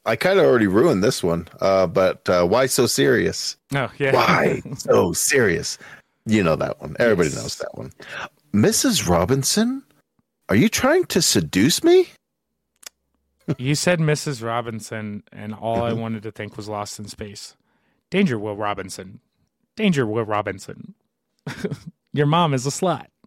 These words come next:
Speaker 2: <laughs>
Speaker 1: It's, uh, from The Graduate. Um,
Speaker 2: I've never seen it.
Speaker 1: this, <laughs> you should. It's good. It's a, it's a pretty good movie. Uh, what's your favorite musical? 'Cause I'm that guy.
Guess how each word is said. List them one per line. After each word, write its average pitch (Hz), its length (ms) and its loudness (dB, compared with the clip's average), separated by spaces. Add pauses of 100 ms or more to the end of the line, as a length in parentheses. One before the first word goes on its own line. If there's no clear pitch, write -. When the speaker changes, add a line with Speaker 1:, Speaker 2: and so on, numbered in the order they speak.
(140)
Speaker 2:
<laughs> - 300 -4 (1500)
Speaker 1:
It's, 110 240 0
uh, 104 200 4
from 110 260 0
The 98 80 4
Graduate. 104 560 2 (320)
Um, 78 460 -2
Speaker 2:
I've 123 120 -6
never 143 160 -4
seen 190 180 -8
it. 110 60 -8
Speaker 1:
this, 139 180 2 (640)
<laughs> - 600 -16
you 196 80 2
should. - 260 2
It's 127 160 0
good. 139 320 -2
It's 110 200 0
a, 110 280 4
it's 104 260 2
a 104 160 4
pretty 131 240 -2
good 120 200 -2
movie. 107 320 0 (340)
Uh, 123 180 2
what's 151 320 2
your 202 100 6
favorite 185 400 2
musical? 123 600 2
'Cause 92 540 0 (140)
I'm 107 200 0
that 107 200 0
guy. 82 320 0